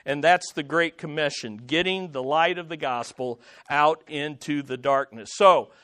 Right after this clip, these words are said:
that's the story so far. Now today, let's see, uh, the, the, the, the, the, the common, the saying, "The rest of the story." Let's look at the rest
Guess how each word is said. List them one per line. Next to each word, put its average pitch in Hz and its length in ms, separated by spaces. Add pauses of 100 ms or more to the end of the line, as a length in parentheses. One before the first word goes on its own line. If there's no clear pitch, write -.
(120)
that's 202 460
the 277 100
story 226 460
so 185 300
far. 160 500
Now 175 400
today, 160 760 (240)
let's - 340
see, 196 400 (340)
uh, 156 540 (260)
the, 143 380
the, 147 320
the, 143 320
the, 139 300
the, 139 360
the 139 200
common, 180 540
the 139 120
saying, 180 580
"The 147 160
rest 170 500
of 127 140
the 117 120
story." 113 420
Let's 185 240
look 220 140
at 185 120
the 151 100
rest 165 540